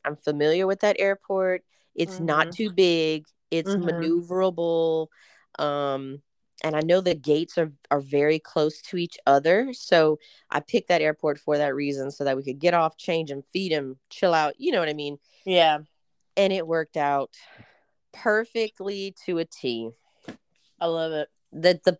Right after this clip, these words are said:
Speaker 1: the trip, as far as logistics, could not have gone any better. Um, the first three flights,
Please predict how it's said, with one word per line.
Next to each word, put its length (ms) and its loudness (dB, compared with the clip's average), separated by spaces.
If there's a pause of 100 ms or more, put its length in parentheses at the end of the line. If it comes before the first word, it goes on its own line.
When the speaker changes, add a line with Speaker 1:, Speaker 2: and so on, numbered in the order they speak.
Speaker 1:
the 440 6
trip, 420 0 (260)
as 160 -4
far 220 0
as 200 -2
logistics, 680 -6
could 220 -6
not 180 -4
have 220 -8
gone 500 -6 (920)
any 280 0
better. 520 -2 (680)
Um, 500 -4 (320)
the 140 -4
first 560 -2 (260)
three 400 -2
flights, 800 -4